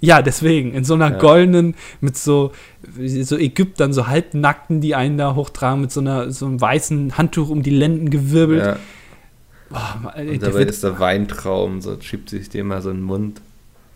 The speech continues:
Speaker 1: Du musst echt aufpassen, dass der dir nicht verreckt. Ich glaub, der wird in ein paar Monaten oder ein paar Wochen sogar, wird er schon einundsiebzig Jahre alt.
Speaker 2: Hm.
Speaker 1: Einundsiebzig.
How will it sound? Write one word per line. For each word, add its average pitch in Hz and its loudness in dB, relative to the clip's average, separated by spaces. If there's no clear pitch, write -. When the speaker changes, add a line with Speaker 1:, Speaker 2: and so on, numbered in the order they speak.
Speaker 1:
Du 175 2
musst 190 0
echt 180 -4
aufpassen, 180 0
dass 165 -2
der 160 -2
dir 151 0
nicht 151 -4
verreckt. 175 -4
Ich - -8
glaub, 175 -4
der 160 -2
wird 165 -2
in 156 -4
ein 131 -8
paar 160 0
Monaten 180 0
oder - -2
ein 123 -2
paar 120 -4
Wochen 180 0
sogar, 135 -2
wird 151 -4
er 170 -4
schon 147 -6
einundsiebzig 170 -2
Jahre 131 -4
alt. 87 -12
Speaker 2:
Hm. 110 -4
Speaker 1:
Einundsiebzig. 214 0